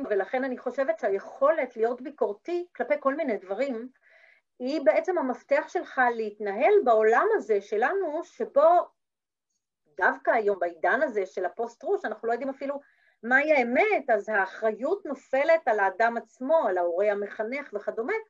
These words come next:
ולכן אני חושבת שזה חשוב, אה, שבעתיים. עכשיו, הדבר הזה נמצא... בספרי ילדים רכים,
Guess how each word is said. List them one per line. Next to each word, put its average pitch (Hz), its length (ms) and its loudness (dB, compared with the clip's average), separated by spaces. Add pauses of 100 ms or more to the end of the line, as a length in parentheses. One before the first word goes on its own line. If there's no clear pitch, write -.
(460)
ולכן 285 640 0
אני 247 160 -6
חושבת 277 200 -6
שזה 247 400 0
חשוב, 226 500 -12
אה, 226 260 0
שבעתיים. 208 640 -4
עכשיו, 214 300 -4
הדבר 208 560 -2
הזה 294 140 -6
נמצא... 262 420 -4 (600)
בספרי 233 480 -4
ילדים 254 560 -4 (160)
רכים, 214 680 -6